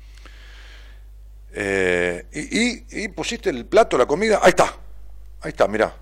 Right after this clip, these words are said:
Ah, claro, fue sacada la foto así con el celular, bueno, hay que sacar la cosa. Pero bueno, ella lo sacó así, hermano. Qué hincha pelota, no hay nada que le venga bien a este. Qué hincha pelota.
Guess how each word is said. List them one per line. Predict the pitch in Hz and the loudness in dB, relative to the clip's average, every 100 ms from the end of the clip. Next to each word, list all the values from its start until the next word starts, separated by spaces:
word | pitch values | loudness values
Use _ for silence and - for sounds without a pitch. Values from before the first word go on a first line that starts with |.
| - - | -18 -2
Ah, | 196 190 180 156 | 6 8 8 8
claro, | 160 147 | 8 6
fue | - | 4
sacada | 143 139 139 | -2 2 4
la | 127 | 4
foto | 135 123 | 2 -4
así | 117 | -6
con | 123 113 | -6 -8
el | 101 | -8
celular, | 107 110 101 | -2 0 2
bueno, | 113 110 | 2 0
hay | |
que | 110 | -6
sacar | 107 101 107 | -8 -6 -4
la | 92 | -4
cosa. | 87 - - - - | -8 -12 -20 -18 -8
Pero | 120 143 | 0 8
bueno, | 156 156 151 | 10 10 8
ella | 160 | 6
lo | 147 | 4
sacó | 131 131 139 | 4 2 2
así, | - 139 127 | 2 0 0
hermano. | 113 113 123 127 113 95 - - - - - - - - - - - - | -2 -2 -2 -2 -4 -10 -14 -20 -20 -20 -20 -20 -20 -20 -20 -20 -20 -18
Qué | 78 | -18
hincha | 71 64 - | -16 -14 -14
pelota, | 64 60 62 58 58 | -16 -16 -18 -18 -18
no | 62 | -16
hay | 73 | -14
nada | 80 | -12
que | 76 | -12
le | 65 | -14
venga | 67 65 | -16 -18
bien | 65 58 57 | -18 -18 -20
a | 64 | -20
este. | - - - - - - - - - - - - - - - - - | -20 -20 -20 -20 -20 -20 -20 -20 -20 -20 -20 -20 -20 -20 -20 -20 -20
Qué | - - - - - - - - - - 73 | -20 -20 -20 -20 -20 -20 -20 -20 -20 -20 -20
hincha | 69 60 - | -20 -18 -18
pelota. | 53 55 62 58 - | -18 -18 -16 -18 -20